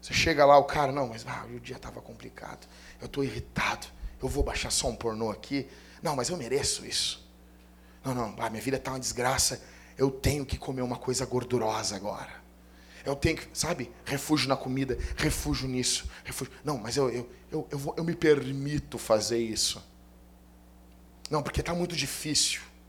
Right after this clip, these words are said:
Eu me permito fazer isso." Onde você se refugia? O que te traz a maior alegria ou o maior prazer?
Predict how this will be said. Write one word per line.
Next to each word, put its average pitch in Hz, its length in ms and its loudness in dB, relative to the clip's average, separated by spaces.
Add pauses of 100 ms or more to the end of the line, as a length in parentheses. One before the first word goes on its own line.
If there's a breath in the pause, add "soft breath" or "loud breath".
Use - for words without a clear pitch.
(520 soft breath)
Eu 147 80 -2
me 151 80 -2
permito 135 600 2
fazer 110 360 -2
isso." 101 420 -4 (2500 loud breath)
Onde 170 400 4
você 139 320 2
se 139 120 4
refugia? 131 680 0 (760 loud breath)
O - 80 4
que - 120 6
te 254 160 8
traz 202 600 12
a 185 80 8
maior 185 560 4
alegria 160 680 0
ou 139 80 2
o 143 80 0
maior 131 220 4
prazer? 117 500 -2